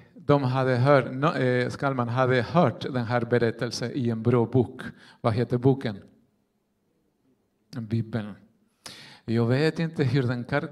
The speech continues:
den här kom fram, men det finns i en svensk serietidning.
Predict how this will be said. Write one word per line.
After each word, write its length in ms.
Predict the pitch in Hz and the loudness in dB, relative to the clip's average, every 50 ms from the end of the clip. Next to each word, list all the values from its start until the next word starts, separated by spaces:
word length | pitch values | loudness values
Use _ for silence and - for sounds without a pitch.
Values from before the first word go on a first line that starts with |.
| - - | -12 -8
den 200 | 139 120 123 120 | -6 -4 -4 -2
här 140 | 107 143 143 | -2 -2 -2
kom 260 | 143 - 160 151 139 | 0 0 0 0 0
fram, 360 | - - 151 185 226 220 190 - - - - - _ _ _ | -2 -2 -2 -2 -4 -6 -8 -12 -16 -20 -20 -20 _ _ _
men 240 | - 135 139 143 | -4 -2 -2 2
det 120 | 143 151 147 | 4 4 4
finns 420 | - - 156 156 147 120 - - | 4 2 -2 -2 -2 -2 -2 -4
i 300 | 131 117 117 117 113 113 | -4 -2 -2 -2 -4 -4
en 320 | 113 110 113 110 110 110 - _ _ _ _ _ _ | -6 -6 -8 -10 -14 -16 -20 _ _ _ _ _ _
svensk 680 | _ - - 131 113 117 110 104 104 - - - - - - - _ _ | _ -12 -6 -4 -2 -2 -4 -4 -8 -12 -14 -14 -18 -20 -20 -20 _ _
serietidning. 1000 | - - - 120 107 107 104 104 - - 120 113 - - - - 135 120 - - | -16 -12 -8 -8 -6 -6 -8 -8 -8 -8 -10 -10 -10 -12 -14 -14 -14 -18 -20 -20